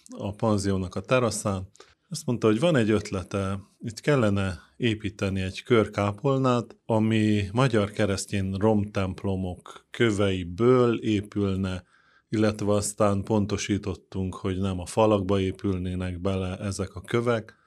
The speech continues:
hanem ki lennének állítva a külső és a belső falakon, ö, mint egy múzeumban,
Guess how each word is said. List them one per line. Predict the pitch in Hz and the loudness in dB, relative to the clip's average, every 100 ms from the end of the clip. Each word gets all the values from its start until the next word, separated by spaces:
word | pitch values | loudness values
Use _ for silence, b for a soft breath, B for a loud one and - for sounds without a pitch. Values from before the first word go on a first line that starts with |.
| _ _ | _ _
hanem | 110 101 | -4 -4
ki | 95 107 | 0 2
lennének | 101 95 95 92 107 | 2 2 -2 -2 0
állítva | 104 98 92 95 92 | 0 0 -4 -4 -6
a | - | 0
külső | 107 104 - 95 | 2 2 0 -2
és | 92 | -2
a | 92 | -4
belső | 87 98 92 - 92 | -2 -2 -4 -6 -8
falakon, | - 113 107 101 - 98 92 - _ _ _ _ _ _ _ | 2 4 4 0 0 0 0 -6 _ _ _ _ _ _ _
ö, | - 104 | -8 -4
mint | 98 98 98 | -2 -2 -2
egy | 98 | 0
múzeumban, | 110 113 107 104 98 98 98 95 80 80 | 2 4 4 4 4 2 2 0 -4 -10